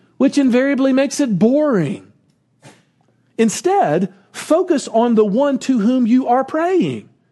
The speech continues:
Remind yourself of who you're coming before." That's a great help against distraction, and it really changes the prayer. I love that thought. Prayer should not be focused on the praying. <laughs>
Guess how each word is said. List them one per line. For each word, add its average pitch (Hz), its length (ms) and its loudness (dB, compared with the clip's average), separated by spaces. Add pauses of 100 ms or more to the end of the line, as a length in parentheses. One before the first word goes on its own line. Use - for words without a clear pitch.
(380)
Remind 277 420 2
yourself 254 320 0
of 214 100 -4
who 160 80 0
you're 185 160 2
coming 320 360 0
before." 151 480 -2 (420)
That's 311 160 -2
a 311 80 0
great 233 340 0
help 220 260 -2
against 196 300 -2
distraction, 185 680 -4 (240)
and 220 100 2
it 220 80 -2
really 208 220 2
changes 139 580 -4
the 208 100 -6
prayer. 240 680 -6 (760)
I 151 60 -6
love 208 220 0
that - 180 -4
thought. 107 320 -4 (480)
Prayer 311 240 0
should 190 220 -2
not 196 240 0
be 180 80 -2
focused 196 580 -2 (240)
on 180 140 0
the 160 100 0
praying. 170 640 -2
<laughs> - 140 -6